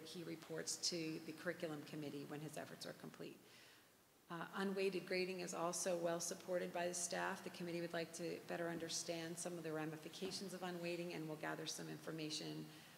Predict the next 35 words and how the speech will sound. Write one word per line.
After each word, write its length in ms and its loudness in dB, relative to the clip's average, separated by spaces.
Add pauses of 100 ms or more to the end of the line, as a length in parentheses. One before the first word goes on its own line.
(140)
about 400 2 (160)
other 220 0
districts 680 0
who 120 0
do 180 -2
not 240 0
weight 240 -4
grades, 460 0 (540)
and 160 2
this 140 2
will 80 2
be 140 -2
reported 480 -2
back 240 -2
to 80 -2
the 100 -4
full 220 -2
board. 340 -6 (720)
Interest 300 0
was 100 -2
also 300 2
expressed 480 -2
in 80 2
hearing 400 0
more 160 0
about 260 -2
the 60 -2
rotating 500 -2
drop 260 -4
schedule, 540 0 (720)
and 140 4
then 100 6
there 100 4
were 100 0
several 300 4